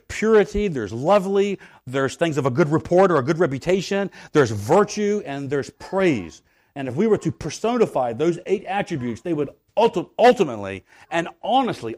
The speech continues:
only describe one person. And that ain't me, and it ain't you. It's the Lord Jesus Christ. I know that's some Tennessee talk coming out, but it's the Lord. And in this perspective,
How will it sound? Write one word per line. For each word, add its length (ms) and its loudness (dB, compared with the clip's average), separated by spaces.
only 300 -2
describe 480 4
one 160 -4
person. 320 -14
And 120 -16
that 140 -8
ain't 180 -6
me, 220 -6
and 160 -20
it 100 -12
ain't 240 -12
you. 220 -6
It's 200 -8
the 120 -6
Lord 220 -6
Jesus 320 -10
Christ. 380 0
I 40 -10
know 140 -10
that's 160 -12
some 100 -18
Tennessee 400 -10
talk 260 -8
coming 200 -10
out, 200 -4
but 140 0
it's 120 -4
the 80 -6
Lord. 460 2
And 120 -2
in 220 2
this 160 4
perspective, 760 -2